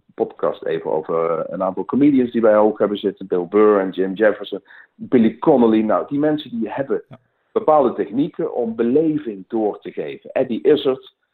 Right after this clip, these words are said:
Speaker 1: ben ik pas ook geweest. Nou, die, die man, je voelt gewoon alles wat hij zegt.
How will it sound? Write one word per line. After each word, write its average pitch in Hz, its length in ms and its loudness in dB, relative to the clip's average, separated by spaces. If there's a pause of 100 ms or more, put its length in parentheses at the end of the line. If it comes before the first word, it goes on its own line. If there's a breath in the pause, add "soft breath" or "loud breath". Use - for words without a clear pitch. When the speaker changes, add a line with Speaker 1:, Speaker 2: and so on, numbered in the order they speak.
(100)
Speaker 1:
ben 101 120 -6
ik 101 120 -8
pas 110 180 0
ook 101 140 -8
geweest. 95 360 2
Nou, 90 200 -8
die, 113 200 -14
die 139 140 -6
man, 147 320 2
je 139 160 -4
voelt 254 260 -2
gewoon 131 160 -2
alles 147 140 0
wat 151 100 -6
hij 180 80 -10
zegt. 147 280 -4